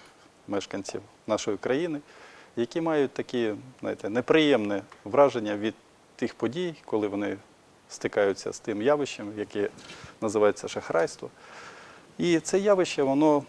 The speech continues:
більш соціальне, аніж, е, м, аніж, е, там, кримінально значиме, я б сказав. І вони ніякі не герої, ці шахраї. Їх назвати героями, тим паче нашої передачі чи нашого життя, неможливо.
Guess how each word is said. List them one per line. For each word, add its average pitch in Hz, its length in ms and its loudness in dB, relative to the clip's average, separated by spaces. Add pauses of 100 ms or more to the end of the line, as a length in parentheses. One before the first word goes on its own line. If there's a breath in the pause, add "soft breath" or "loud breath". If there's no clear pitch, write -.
(180 loud breath)
більш 123 480 2
соціальне, 123 720 4
аніж, 110 440 0
е, 107 40 2
м, 104 480 0 (1160)
аніж, 113 460 -4
е, - 20 -12 (120)
там, 95 200 -6
кримінально 110 640 2
значиме, 101 540 -2 (180)
я 104 100 4
б - 60 -6
сказав. 101 420 0
І 143 120 2
вони 170 280 -2
ніякі 160 420 0
не 147 120 4
герої, 110 360 4
ці - 160 -12
шахраї. - 420 -8 (540 loud breath)
Їх 170 200 -4
назвати 135 380 2
героями, 127 480 2
тим 107 220 -4
паче 104 380 0
нашої 131 340 -2
передачі 120 560 -4
чи - 140 -10
нашого 107 400 -2
життя, 113 320 0
неможливо. 104 560 -2